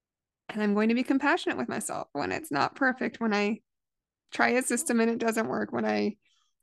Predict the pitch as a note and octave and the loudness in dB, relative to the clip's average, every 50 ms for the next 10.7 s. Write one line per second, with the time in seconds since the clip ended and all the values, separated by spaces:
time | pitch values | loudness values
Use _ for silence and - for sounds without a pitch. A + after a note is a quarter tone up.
0 | _ - - - - - A#3+ A#3+ B3 A#3+ A#3 B3 B3 C4+ B3+ A#3 A3+ A3 A3 A3 | _ -16 -14 -10 -2 2 4 6 6 6 4 4 4 4 4 4 4 4 4 4
1 | A3+ G#3+ G#3+ - - A#3 A3 G#3+ G#3+ A3 A3+ A3+ A3 G#3+ G#3+ A3 A3 - - G#3+ | 4 2 2 -2 -2 0 0 2 2 2 2 2 0 2 0 -2 0 0 0 0
2 | G#3 G#3 A3 G#3+ G#3 G#3+ G#3+ G#3+ G3 F#3 G3 - G#3 G3 G3 G3 G#3 G3+ - - | 0 0 0 -2 -2 -4 -2 0 0 0 -2 -2 -4 -2 -2 0 -2 -2 0 0
3 | F#3+ F#3+ E3 D#3 E3+ F3 G3+ - - _ _ _ _ _ _ _ _ _ _ _ | 2 2 2 2 0 0 -2 -8 -16 _ _ _ _ _ _ _ _ _ _ _
4 | _ _ _ _ - - - - G#3+ B3 B3+ B3 B3 B3+ A#3 A#3 A#3 A#3 A3+ A3 | _ _ _ _ -8 -4 -4 0 4 4 6 6 6 6 4 4 4 4 4 4
5 | A3 A3 G#3+ G3+ G3+ G3+ G3 G3+ G3+ G3 G3 F#3+ F#3+ F#3+ F#3+ F#3+ F#3 F3+ F3 E3+ | 2 2 2 2 2 2 2 4 4 4 6 4 4 4 4 2 2 0 0 -2
6 | E3+ - - - - - - G3 G3 F#3+ G3 F#3 - - - - - - - - | -4 -8 -10 -16 -8 -6 -4 -2 -2 -2 -2 -4 -4 -4 -6 -6 -8 -12 -18 -20
7 | _ _ _ _ _ _ _ _ _ _ _ _ _ _ _ _ - - C4+ B3+ | _ _ _ _ _ _ _ _ _ _ _ _ _ _ _ _ -4 0 2 4
8 | C4+ C4+ - D#4 D#4+ G4 F4+ C#4+ - - F3+ - - - - - - - - A3 | 4 4 4 4 4 6 4 4 2 0 -2 -4 -6 -8 -8 -10 -10 -8 -6 -6
9 | A3 G#3+ - - C4 B3 C4+ - - A3 A3 G#3+ - A3 - - - - _ _ | -6 -6 -2 -2 0 0 0 0 0 -2 0 0 -2 -2 -4 -4 -6 -12 _ _
10 | - G#3 F#3+ - - - G#3 F#3 F3+ F#3 A2 - - | -6 -6 -6 -4 -4 -4 -4 -2 -2 -2 -4 -4 -6